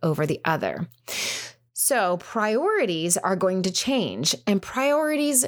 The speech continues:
should change. They should be ever kind of changing. Um, sometimes the mission is going to come first. Sometimes the shift change is gonna come first. Sometimes having small children and attending to their needs is going to take priority over the date night that you wish that you could have taken.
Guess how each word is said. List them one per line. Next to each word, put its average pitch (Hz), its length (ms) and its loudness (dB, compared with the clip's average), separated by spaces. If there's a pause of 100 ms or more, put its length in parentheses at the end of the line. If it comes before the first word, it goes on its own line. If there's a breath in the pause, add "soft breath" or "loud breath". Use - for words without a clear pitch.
should 330 540 0
change. 113 480 -2
They 220 140 2
should 285 360 0
be 262 300 -2
ever 254 400 0
kind 170 340 0
of 151 80 -2
changing. 147 640 0 (520 loud breath)
Um, 220 400 0
sometimes 311 420 0
the 285 80 0
mission 269 320 0
is 240 140 0
going 208 180 0
to 185 60 0
come 180 180 0
first. - 560 0
Sometimes 269 560 0
the 254 100 0
shift - 320 0
change 170 320 2
is 165 120 2
gonna 165 180 0
come 156 220 -2
first. - 420 0 (420 loud breath)
Sometimes 269 800 2
having 262 560 0
small 302 480 0
children 214 600 2
and 196 140 0
attending 269 540 0
to 254 100 -2
their 233 200 2
needs 220 380 2
is 190 240 2
going 214 200 0
to 202 80 0
take 214 240 0
priority 208 640 0
over 196 320 0
the 190 80 0
date 220 260 0
night 180 220 -2
that 107 140 -4
you 208 180 2
wish 233 300 2
that 147 140 0
you 160 100 -4
could 165 140 0
have 151 100 0
taken. 104 500 -2